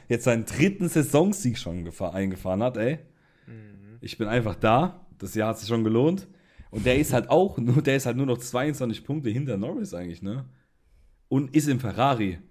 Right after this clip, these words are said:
Speaker 1: Man muss überlegen, der McLaren ist seit Miami das beste Auto eigentlich. Das ist schon wild.
Speaker 2: Ja.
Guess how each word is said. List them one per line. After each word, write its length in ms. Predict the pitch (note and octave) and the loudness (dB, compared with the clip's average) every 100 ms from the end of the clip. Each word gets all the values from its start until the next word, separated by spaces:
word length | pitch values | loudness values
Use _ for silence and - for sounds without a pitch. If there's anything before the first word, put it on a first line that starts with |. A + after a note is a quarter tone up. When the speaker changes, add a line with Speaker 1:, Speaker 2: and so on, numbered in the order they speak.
| _ | _
Speaker 1:
Man 160 | F#2+ A2 | -4 -4
muss 160 | A#2+ | -2
überlegen, 360 | B2 A2+ B2+ C#3+ | 0 2 2 2
der 100 | A#2+ | 0
McLaren 360 | A2 - B2 A#2+ | -2 0 0 0
ist 120 | B2 | -2
seit 180 | A2+ G#2 | -4 -2
Miami 560 | G#2 G#2+ G#2 B2+ B2 | -2 0 0 0 0
das 160 | G2+ G2 | -4 -6
beste 300 | F#2+ - F#2 | -6 -4 -4
Auto 220 | A2+ G#2+ | -4 -4
eigentlich. 440 | E2+ E2+ F2+ - _ _ _ _ | -6 -8 -10 -14 _ _ _ _
Das 100 | - | -20
ist 60 | - | -12
schon 220 | B2+ B2+ | -8 -6
wild. 260 | G2+ C3+ - _ _ | -4 -6 -10 _ _
Speaker 2:
Ja. 160 | A2+ | -20